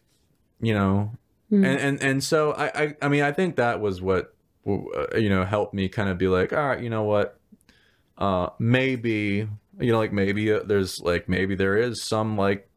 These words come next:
Speaker 1: higher power or
Speaker 2: Mm-hmm.
Speaker 1: there go-, a God," you know, and I,
Speaker 2: Mm-hmm.
Speaker 1: and I, I kind of, at this point, like, I, I pray all the time
Speaker 2: Hmm.
Speaker 1: because, you know what?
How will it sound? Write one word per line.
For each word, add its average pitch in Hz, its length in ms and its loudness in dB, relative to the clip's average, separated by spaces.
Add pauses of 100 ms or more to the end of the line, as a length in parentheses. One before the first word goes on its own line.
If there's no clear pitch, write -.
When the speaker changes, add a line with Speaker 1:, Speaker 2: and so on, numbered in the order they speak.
Speaker 1:
higher 95 280 -2
power 101 400 -4
or - 100 -4 (200)
Speaker 2:
Mm-hmm. 90 100 -4
Speaker 1:
there 95 120 -2
go-, 98 260 -2
a 104 100 -2
God," 101 480 0
you 104 60 -6
know, 98 160 0
and 95 100 -2
I, - 120 -2
Speaker 2:
Mm-hmm. 180 420 2
Speaker 1:
and 190 100 -2
I, 208 240 -2
I 165 140 0
kind 170 320 -2
of, 120 300 -2
at 117 140 0
this 113 180 -2
point, 104 320 0
like, 95 160 2
I, 104 180 -2 (180)
I 120 140 -2
pray 110 240 0
all 95 140 2
the 87 80 -6
time - 380 -8 (140)
Speaker 2:
Hmm. 220 120 2 (100)
Speaker 1:
because, 127 300 -2
you 117 80 -6
know 131 100 -2
what? 127 320 0